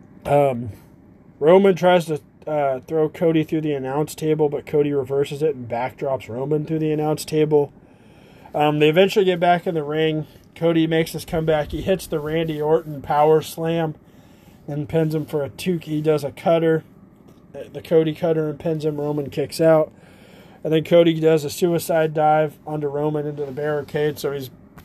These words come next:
doing his comeback and building momentum. Then eventually Solo again interferes, and he actually hits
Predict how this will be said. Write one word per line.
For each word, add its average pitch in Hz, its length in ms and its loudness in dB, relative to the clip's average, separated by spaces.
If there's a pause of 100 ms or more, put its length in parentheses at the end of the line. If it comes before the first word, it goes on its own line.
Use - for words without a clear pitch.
doing 160 200 -2
his 147 140 -6
comeback 156 480 0
and 139 100 -12
building 151 240 -2
momentum. 151 540 -2 (840)
Then 170 120 -2
eventually 175 420 4
Solo 165 480 2
again 165 320 0
interferes, 156 640 -2 (640)
and 156 100 -4
he 156 100 4
actually 160 300 2
hits 190 300 -2